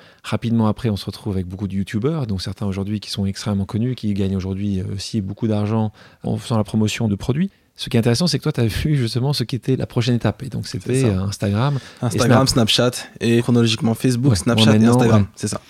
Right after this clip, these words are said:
Speaker 2: Et,
Speaker 1: Et
Speaker 2: euh, sur les trois, euh, je suis arrivé avec, euh, cette vague, ouais.
Speaker 1: Ça, c'est l'évolution. Est-ce que t'as vu ça ? Parce que, comme tu nous dis depuis tout à l'heure, ce qui est assez, euh, rafraîchissant, tu dis souvent, ben, c'est arrivé comme ça parce que j'étais en, au, au, l'anniversaire de mon
Speaker 2: Ouais.
Speaker 1: cousin et Raja était là.
Speaker 2: Ouais.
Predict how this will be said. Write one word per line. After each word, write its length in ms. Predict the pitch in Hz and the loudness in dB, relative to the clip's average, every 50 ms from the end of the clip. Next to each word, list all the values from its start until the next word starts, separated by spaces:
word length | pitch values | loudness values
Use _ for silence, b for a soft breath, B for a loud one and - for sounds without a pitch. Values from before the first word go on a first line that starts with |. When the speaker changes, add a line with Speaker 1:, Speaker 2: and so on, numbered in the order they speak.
| B B | B B
Speaker 2:
Et, 120 | B 107 110 | B 2 4
Speaker 1:
Et 40 | 110 | 4
Speaker 2:
euh, 140 | 107 107 107 | 4 4 4
sur 160 | - - 110 | 2 2 2
les 100 | 110 107 | 2 2
trois, 220 | - - 131 135 139 | 2 2 2 4 4
euh, 260 | 131 117 107 104 101 | 6 4 4 4 2
je 100 | 110 - | 2 0
suis 100 | - 104 | 0 0
arrivé 220 | 107 107 104 110 | 0 0 2 2
avec, 240 | 117 113 107 - - | 2 0 0 -2 -4
euh, 160 | 104 104 101 101 | -6 -6 -6 -6
cette 220 | - - 104 104 | -6 -6 -6 -4
vague, 220 | 101 101 - - - | -4 -6 -8 -8 -8
ouais. 100 | - - - - _ | -12 -16 -16 -14 _
Speaker 1:
Ça, 260 | - - - 165 160 - _ - | -6 -4 -2 -2 -4 -4 _ -6
c'est 140 | - - 135 | -2 0 2
l'évolution. 360 | 127 139 143 - - 185 170 | 4 4 2 2 2 2 2
Est-ce 140 | 139 131 - | 2 0 0
que 60 | 160 | -2
t'as 140 | - 160 151 | 0 2 2
vu 120 | 143 147 | 2 0
ça ? 200 | 139 - 156 151 | 0 0 0 0
Parce 200 | 135 - 131 117 | -2 -2 -4 -4
que, 80 | - 127 | -4 -4
comme 220 | 110 - 139 120 120 | -4 -2 -2 -2 -2
tu 140 | 113 - 127 | -2 -2 -2
nous 80 | 123 | 0
dis 80 | 120 120 | 0 0
depuis 220 | 120 113 - - | -2 -4 -6 -8
tout 120 | - - 117 | -4 -2 0
à 40 | |
l'heure, 120 | 120 123 110 | 0 0 -2
ce 100 | - - | -4 -8
qui 100 | - - | -6 -4
est 40 | 104 | -4
assez, 320 | 101 101 - - 120 110 | -2 -2 -2 -2 -2 0
euh, 120 | 104 101 104 | 0 -2 -2
rafraîchissant, 640 | 107 107 - - 123 - - 123 - - 180 185 175 - B B B B B B B B | -2 -4 -4 -4 -4 -4 -4 -4 -4 -2 -2 -2 -4 -6 B B B B B B B B
tu 120 | B - 120 | B -6 -4
dis 80 | 117 110 | -4 -2
souvent, 340 | - 131 123 131 151 165 | 0 0 2 2 2 0
ben, 200 | 143 113 101 92 - b b b | 0 0 -2 -2 -4 b b b
c'est 180 | b - - 107 | b -2 0 2
arrivé 240 | 101 107 107 117 | 2 4 4 2
comme 160 | 113 - 95 92 | 2 2 0 0
ça 160 | - 180 185 | -2 -4 -4
parce 200 | - 113 98 - | -2 -4 -4 -4
que 280 | - 123 113 110 107 101 | -2 -2 0 0 0 0
j'étais 260 | 95 98 98 - 113 | -2 -4 -6 -4 -4
en, 60 | 104 | -4
au, 240 | 101 98 98 104 101 98 - - | -2 -2 -4 -4 -6 -8 -8 -8
au, 120 | - 113 | -8 -6
l'anniversaire 440 | 123 113 113 113 113 104 - 117 110 | -4 -2 0 0 0 0 0 -2 -2
de 60 | 104 98 | -2 -2
mon 60 | 92 | -2
Speaker 2:
Ouais. 60 | - | -2
Speaker 1:
cousin 500 | - 117 101 110 117 123 127 131 127 123 | 0 4 4 6 6 6 6 4 4 4
et 160 | 107 101 95 | 4 4 2
Raja 220 | 92 98 95 95 95 | 2 2 0 0 0
était 180 | - - 120 | 0 0 0
là. 240 | 131 143 151 151 147 - B | 2 2 2 0 -2 -4 B
Speaker 2:
Ouais. 60 | B | B